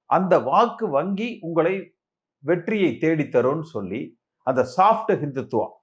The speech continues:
அஹ், கிராம தேவதைகளுக்கு ஆடு கோழி பலியிடக்கூடாது, கட்டாய மதம் மாற்ற தடை சட்டம், இது போல அந்த பல விஷயங்களை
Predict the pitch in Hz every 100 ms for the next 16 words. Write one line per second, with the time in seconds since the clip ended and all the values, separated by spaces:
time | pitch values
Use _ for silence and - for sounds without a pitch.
0 | _ _ _ - 156 120 156 190 175 151
1 | 147 135 131 131 147 127 151 147 - 131
2 | 131 123 127 127 113 - 104 90 95 90
3 | - _ _ - 156 190 170 151 127 131
4 | 147 135 127 123 104 - 117 120 117 110
5 | - 104 - 160 180 220 202 139 - 151
6 | 165 143 - 143 - 175 135 147